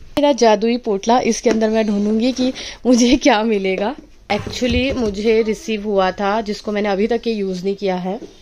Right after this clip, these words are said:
ये, ये दो product receive हुए थे जिसको यूज़ करने का वक्त नहीं मिला, वक्त बोलो या फिर ज़रूरत नहीं पड़ी, पर जब ज़रूरत पड़ती है तो देखो ऐसी चीज़ें काम आ जाती है। आज हम इसी को यूज़ करेंगे। देखो अब बिल्कुल packed है ये।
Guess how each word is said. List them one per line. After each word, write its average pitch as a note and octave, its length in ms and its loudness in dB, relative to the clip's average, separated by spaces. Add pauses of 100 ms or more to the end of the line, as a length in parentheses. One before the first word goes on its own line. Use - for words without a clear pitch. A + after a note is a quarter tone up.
ये, D4 160 4
ये C#4 260 2
दो A#3 240 4
product B3+ 420 2
receive A#3 360 0
हुए A3+ 260 4
थे B3 160 2
जिसको A#3+ 300 -2
यूज़ G#3+ 360 -4
करने A3+ 260 0
का A#3 140 2
वक्त G#3+ 380 0
नहीं B3 220 4
मिला, A3 340 4
वक्त A3 320 0
बोलो A3+ 360 2
या A3+ 240 4
फिर B3+ 200 2
ज़रूरत G#3+ 500 4
नहीं C4 180 4
पड़ी, A3+ 320 4 (540)
पर B3 440 6
जब G#3+ 240 2
ज़रूरत A3+ 420 2
पड़ती B3 300 2
है B3+ 60 4
तो B3 100 2
देखो A3+ 240 2
ऐसी A3+ 200 0
चीज़ें G3+ 320 -2
काम F#3 240 2
आ F#3 60 -2
जाती F#3+ 280 0
है। A#3+ 80 4
आज F#3+ 280 2
हम A3+ 100 4
इसी G#3 220 0
को G#3+ 120 0
यूज़ G#3+ 240 -2
करेंगे। A3 280 0
देखो G3+ 240 -2
अब - 240 0 (200)
बिल्कुल G3 280 0
packed F3+ 420 2
है G#3 80 2
ये। G3+ 200 0